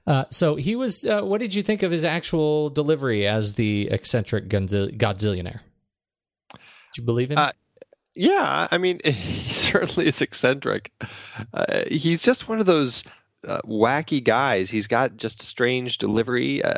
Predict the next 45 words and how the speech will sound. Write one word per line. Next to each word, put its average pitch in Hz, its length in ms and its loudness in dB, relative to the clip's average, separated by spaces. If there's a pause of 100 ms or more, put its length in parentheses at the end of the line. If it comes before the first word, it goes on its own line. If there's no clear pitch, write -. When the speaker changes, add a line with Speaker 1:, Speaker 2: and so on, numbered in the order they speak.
Speaker 2:
you - 140 -4
know, 123 160 -2
I, - 140 0
I, - 280 0
I, 131 120 0 (160)
I 147 340 4
liked 131 540 2 (400)
the 120 180 -2
way 120 300 4
that 131 120 -2
he 113 440 -2 (340)
played 117 300 2
the 117 80 -2
character. 123 760 -2
I 104 160 2
thought 104 420 0
he 113 160 -6
felt 98 380 -2
eccentric. 135 720 -4
You, 110 340 -4 (380)
I 131 60 -2
mean, 139 180 0 (300)
obviously 123 420 2
a 110 80 2
lot 110 220 2
of 107 60 -2
that 98 180 0
is 95 120 -6
in 92 120 -6
the 92 80 -6
writing, 92 480 0
the 95 100 -8
way 92 140 0
that 90 160 -2
he 95 200 -6
disappears 95 600 -2
and 90 100 -8
reappears 92 580 2
with 90 140 -6
the 92 100 0
lights 98 320 2
turning 104 280 -4
on 95 160 2
and 95 120 0
off. 95 260 2